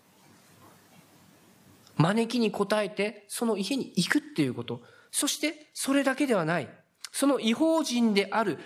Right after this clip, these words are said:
あなたと私は同じ人間なんです」という。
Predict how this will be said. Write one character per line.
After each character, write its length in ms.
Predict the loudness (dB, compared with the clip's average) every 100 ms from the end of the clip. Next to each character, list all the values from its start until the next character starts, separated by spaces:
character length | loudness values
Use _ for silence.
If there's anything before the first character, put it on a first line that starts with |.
| -6
あ 140 | 0 2
な 160 | 2
た 220 | 2 0 0
と 420 | 0 0 -2 -8
私 580 | -4 -2 -2 -2 -4 -2
は 340 | -2 -2 -8 -20 _ _ _
同 120 | 0 2 2
じ 180 | 0 -6
人 340 | -2 0 2
間 220 | 2 0 0
な 100 | 0
ん 80 |
で 100 | 0
す」 140 | 0 -6
と 120 | -6
い 120 |
う。 40 | -6